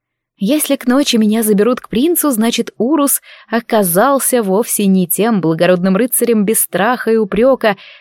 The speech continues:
каким я его себе представляла".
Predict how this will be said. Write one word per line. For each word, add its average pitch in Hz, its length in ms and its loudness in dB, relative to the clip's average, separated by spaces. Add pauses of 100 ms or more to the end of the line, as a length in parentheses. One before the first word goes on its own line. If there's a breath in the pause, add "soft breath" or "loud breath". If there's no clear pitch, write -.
(200 loud breath)
каким 247 340 2
я 240 220 2
его 220 400 2
себе 202 400 0
представляла". 175 840 -4